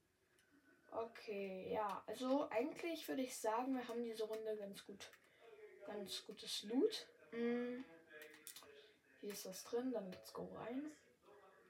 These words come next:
Ähm, schreibt gerne mal, wie gesagt, in die Kommentare, was ihr so zu dem Update haltet.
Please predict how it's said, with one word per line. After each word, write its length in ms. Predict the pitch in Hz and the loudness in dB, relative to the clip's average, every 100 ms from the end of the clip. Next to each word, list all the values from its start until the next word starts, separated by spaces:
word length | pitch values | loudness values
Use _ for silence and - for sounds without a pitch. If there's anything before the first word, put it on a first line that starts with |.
| - - - - _ - | -20 -20 -20 -20 _ 2
Ähm, 640 | 214 220 214 208 208 208 - - - - - - - _ _ _ - - | 8 8 8 0 -6 -8 -10 -18 -20 -20 -20 -20 -20 _ _ _ -14 -10
schreibt 280 | - 220 214 | 4 4 6
gerne 220 | 233 220 | 8 8
mal, 320 | 226 220 214 202 | 8 6 4 0
wie 80 | 196 | -4
gesagt, 500 | 196 214 220 220 - | -2 2 4 2 -2
in 80 | |
die 80 | 190 | -10
Kommentare, 480 | - 208 202 202 202 | -8 -6 -4 -6 -4
was 220 | 202 - | -6 -4
ihr 120 | 214 247 | -2 -2
so 80 | - | -2
zu 140 | - | -6
dem 140 | 208 202 | -4 -6
Update 400 | - - 185 - | -6 -4 -4 -4
haltet. 420 | 202 233 277 | -4 -2 -4